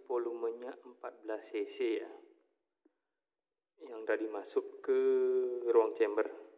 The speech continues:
dengan, hmm. Kalau ini pakai ini sembilan belas cc. Kalau yang satunya itu jadi empat belas cc ya. Oke, sekarang timbang beratnya ya.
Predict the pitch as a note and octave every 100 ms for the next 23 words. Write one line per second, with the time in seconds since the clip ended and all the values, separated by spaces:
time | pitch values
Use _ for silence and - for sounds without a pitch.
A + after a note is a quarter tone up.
0 | - - G2+ G#2 G#2+ A2+ - _ _ _
1 | _ _ _ _ _ _ _ _ _ _
2 | G#2+ G2 _ - _ _ _ _ _ _
3 | _ _ _ _ _ _ _ _ _ _
4 | _ _ _ _ _ _ _ _ _ _
5 | A2 G#2+ A2 A2 G#2+ A#2 C#3 D3+ - -
6 | _ - G#2+ - A2 A2 B2 - B2 A2
7 | G#2+ G#2 G#2+ G2+ - G2+ - - _ _
8 | _ _ _ - G#2 G#2 G#2 G#2+ G#2 G#2+
9 | G#2 G#2+ G#2 G2 - G#2 - A#2+ - -
10 | - - - - - - - - - -
11 | - - - _ _ _ _ _ - -
12 | _ _ _ _ - B2 - A2+ A#2 A#2+
13 | G#2+ G#2+ G#2 G#2+ G#2 - G#2+